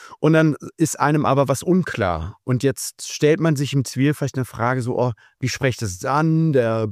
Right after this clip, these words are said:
autoritäre Vorgesetzte da oben vorne, ohne denen jetzt eine Frage zu stellen? Vielleicht ist seine Idee ja sogar dumm, aber so, wie krieg ich das jetzt hin?"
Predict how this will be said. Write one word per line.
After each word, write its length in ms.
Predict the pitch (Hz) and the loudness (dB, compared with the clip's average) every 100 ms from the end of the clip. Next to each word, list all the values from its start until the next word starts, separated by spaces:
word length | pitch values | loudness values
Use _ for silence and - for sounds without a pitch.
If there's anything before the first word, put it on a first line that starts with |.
| - | -6
autoritäre 480 | - 110 104 113 113 | -4 -4 -4 -6 -2
Vorgesetzte 720 | 170 170 160 139 156 - 151 | 2 2 2 2 0 0 0
da 60 | |
oben 540 | 143 143 151 151 120 117 | 2 4 4 2 0 -6
vorne, 340 | - 143 143 143 | -2 0 2 2
ohne 300 | 127 135 113 | 4 2 2
denen 160 | 110 | 0
jetzt 160 | 104 127 | -2 -2
eine 80 | 110 | -4
Frage 440 | - 139 156 151 | 0 2 2 0
zu 140 | - | -4
stellen? 480 | 131 143 135 143 143 - - - | -4 2 4 4 2 -4 -16 -4
Vielleicht 200 | 110 90 | -4 2
ist 20 | |
seine 180 | 123 127 | 2 2
Idee 300 | 104 135 160 | 4 4 6
ja 120 | 143 | 4
sogar 220 | 139 139 | 2 2
dumm, 380 | 113 147 165 151 | 4 4 4 0
aber 160 | 123 | 0
so, 160 | 120 120 | 0 -2
wie 60 | 117 | -2
krieg 180 | - | -4
ich 60 | 139 | -2
das 160 | 139 117 | -2 -2
jetzt 140 | - | 0
hin?" 280 | 156 226 | 0 0